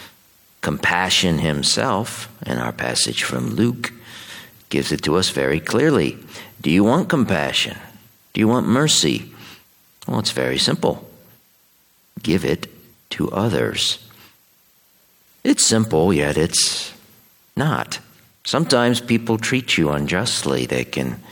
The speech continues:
be rude, annoying, get on your nerves. The first impulse is to let them have it.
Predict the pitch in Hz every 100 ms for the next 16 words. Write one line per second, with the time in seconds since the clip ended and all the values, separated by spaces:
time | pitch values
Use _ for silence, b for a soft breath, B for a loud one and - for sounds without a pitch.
0 | B B B _ _ _ 64 58 71 87
1 | 87 78 67 60 - - - 76 78 85
2 | 87 82 76 - B B B B _ _
3 | _ _ - 76 80 80 80 78 90 98
4 | 90 76 - - - - _ _ _ _
5 | _ _ - _ _ _ _ _ - -
6 | 82 - 69 110 - 76 78 90 85 76
7 | 71 71 85 98 95 85 110 131 73